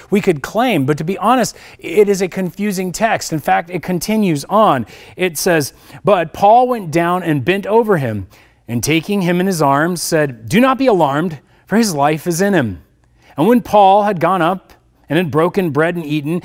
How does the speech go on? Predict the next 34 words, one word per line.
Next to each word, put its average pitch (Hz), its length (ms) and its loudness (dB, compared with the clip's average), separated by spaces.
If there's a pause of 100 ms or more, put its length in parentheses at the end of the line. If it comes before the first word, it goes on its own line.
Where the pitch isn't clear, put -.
he 202 120 -2
conversed 190 560 0
with 220 140 -2
them 233 120 0
a 208 80 4
long 156 400 2
while 139 240 2
until 214 460 -4
daybreak, 175 720 0
and 196 140 -4
so 185 180 0
departed. 190 560 0 (420)
And 151 140 0
they 156 60 0
took 214 320 -2
the 254 100 -2
youth 202 260 0
away 120 460 0 (140)
alive 143 680 2 (540)
and 147 160 0
were 139 120 2
not 170 400 0
a 190 80 -6
little 120 580 -2
comforted." 101 540 -6
Hey, 123 340 -2 (400)
you 214 100 -2
can 214 140 0
imagine 165 500 -2
what 139 120 -2
that 139 100 0
would 123 120 -6
be 156 160 2
like, 135 400 0